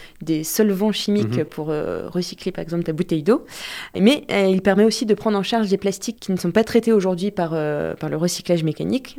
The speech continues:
Speaker 1: Donc, on a eu, euh, en début d'année, euh, deux annonces d'implantation. Euh, l'américain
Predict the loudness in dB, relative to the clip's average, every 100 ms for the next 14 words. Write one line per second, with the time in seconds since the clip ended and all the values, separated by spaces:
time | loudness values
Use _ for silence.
0 | -4 -2 2 2 4 2 0 -2 -10 -8
1 | -4 -2 0 2 2 -2 -10 -20 -20 -14
2 | -6 -4 -2 2 4 6 4 4 0 0
3 | -2 -2 0 0 0 -8 -12 -14 -6 -2
4 | 0 0 4 6 4 4